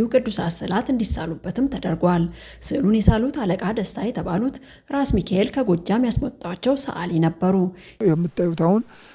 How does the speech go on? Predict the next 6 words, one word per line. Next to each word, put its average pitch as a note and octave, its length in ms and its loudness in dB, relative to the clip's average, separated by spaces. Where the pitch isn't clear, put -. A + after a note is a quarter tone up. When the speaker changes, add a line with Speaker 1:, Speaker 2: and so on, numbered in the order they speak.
Speaker 2:
መቶ F3 340 4
አስራ F3+ 220 6
ሁለት F#3 380 4
ዓመት F#3 360 4
ሆኖታል፣ F3+ 520 2
ግን G#3 240 4